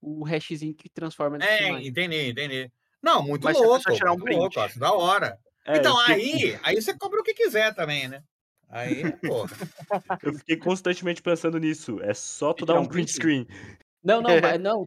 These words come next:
Speaker 1: tu, tu pode ter cópias, tanto que tem memes que são N F T. A questão é que tu não é dono. Se alguém pedir, "Ô, eu quero comprar isso aí", tu não pode vender porque tu não tem o hash que salvo no N F T,
Speaker 2: E a
Speaker 1: no, no
Speaker 2: pessoa que é
Speaker 1: banco de dados.
Speaker 2: dona pode denunciar aquela pessoa que deu o print screen e usou a minha foto?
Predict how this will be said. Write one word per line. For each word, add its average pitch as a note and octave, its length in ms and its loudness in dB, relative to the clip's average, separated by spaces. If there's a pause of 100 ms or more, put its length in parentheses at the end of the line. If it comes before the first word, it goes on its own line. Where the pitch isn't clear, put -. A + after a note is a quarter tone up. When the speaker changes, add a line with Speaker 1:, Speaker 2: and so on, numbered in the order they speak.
Speaker 1:
tu, G3 80 -4
tu G3 140 -4
pode A3 280 4
ter A3+ 120 0
cópias, B2+ 400 2
tanto D#3+ 200 -2
que - 80 -16
tem F#3 160 0
memes D#3+ 340 -4
que F#3 120 -8
são F#3 140 -4
N E3+ 100 -2
F E3+ 100 -10
T. G#3 180 4
A D#3 100 2
questão D#3+ 340 -2
é F3 40 0
que E3+ 120 -12
tu - 120 -10
não E3 220 2
é G3 80 2
dono. D#3+ 260 0
Se G#3 240 -4
alguém G#3 380 0
pedir, E3+ 300 -4 (100)
"Ô, F#3+ 140 6
eu D3+ 80 2
quero D#3+ 160 0
comprar E3 280 0
isso - 140 -4
aí", E3+ 60 0
tu F3 120 -4
não E3+ 100 -2
pode F3 260 2
vender D#3 300 -2
porque D#3+ 260 -4
tu - 120 -6
não D#3+ 140 -4
tem E3 220 0
o E3+ 60 -2
hash D#3+ 460 -2 (1000)
que D3 80 -8
salvo D#3+ 400 4
no E3 180 0
N F#3+ 160 2
F - 160 -10
T, E3 80 4
Speaker 2:
E - 20 8
a F#3 60 10
Speaker 1:
no, F#3 60 2
no A3+ 80 6
Speaker 2:
pessoa D#3 320 10
que B3 100 4
é A3+ 40 10
Speaker 1:
banco G3 60 6
de D3+ 60 -2
dados. A3 160 6
Speaker 2:
dona G#3+ 120 6
pode G#3+ 180 6
denunciar G3+ 560 4
aquela F#3+ 240 4
pessoa F3+ 420 4
que D#3+ 120 0
deu E3 340 8
o C#3 80 4
print C#3+ 220 -8
screen D#3+ 640 0
e B2+ 80 -2
usou B2+ 340 0
a C#3+ 60 2
minha B2 200 -4
foto? F3+ 420 -2